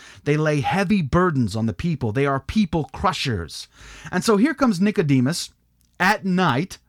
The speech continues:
a people crusher, a Pharisee, somewhat believing in what he's seeing, hoping and trusting that this is the, the Messiah, the anointed one, the Christos, the, the Son of God, the prophet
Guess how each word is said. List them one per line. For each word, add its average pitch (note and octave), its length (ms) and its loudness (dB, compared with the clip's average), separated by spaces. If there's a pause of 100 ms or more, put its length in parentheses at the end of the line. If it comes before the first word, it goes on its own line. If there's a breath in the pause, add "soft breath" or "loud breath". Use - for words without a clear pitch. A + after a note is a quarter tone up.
(160)
a F3 120 2
people F3+ 440 6
crusher, C3+ 560 -2 (640)
a F3 80 2
Pharisee, F3 720 -2 (420 loud breath)
somewhat D4 640 0
believing B3 680 2
in E3 160 2
what F3+ 160 2
he's E3+ 160 -4
seeing, C4+ 300 0
hoping B3 520 0
and D3 160 0 (240 loud breath)
trusting C4 540 -2
that D#3 180 -2
this D4+ 240 0
is A3 300 4
the, F3 260 0 (240 loud breath)
the D#3+ 120 2
Messiah, F3+ 600 2 (140)
the G3 140 2
anointed G#3 500 2
one, D3+ 180 2
the D#3 120 2
Christos, F#3+ 760 0 (320 loud breath)
the, G3 320 2
the G3 140 2
Son D4+ 280 2
of G#3 120 -2
God, B3+ 320 0
the F3+ 80 0
prophet C4 480 -4